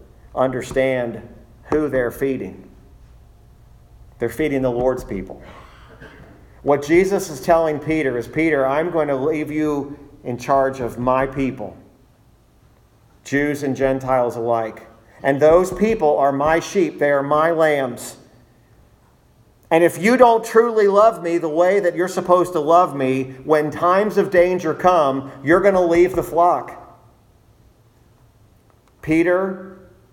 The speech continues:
after Jesus ascends back to the right hand of the Father, Peter never again, we're told, left his occupation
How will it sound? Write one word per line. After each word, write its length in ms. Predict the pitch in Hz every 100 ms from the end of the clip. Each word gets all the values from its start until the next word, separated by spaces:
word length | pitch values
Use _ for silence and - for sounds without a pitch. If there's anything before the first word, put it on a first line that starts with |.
| -
after 340 | 139 147 139
Jesus 540 | 127 139 151 170 156
ascends 400 | 135 151 151 147
back 280 | 117 143 151
to 80 | 156
the 60 | 143
right 220 | 143 139
hand 100 | 147
of 40 |
the 100 | 139
Father, 260 | 139 143 123
Peter 480 | - 151 160 156 147
never 360 | 139 151 170
again, 380 | 165 147 147 127
we're 120 | 120
told, 580 | 120 147 123 107 104 - - - _
left 560 | 117 123 131 135 - - - _ _ _ _ _ _ _
his 180 | 117
occupation 840 | 123 127 151 139 127 113 123 107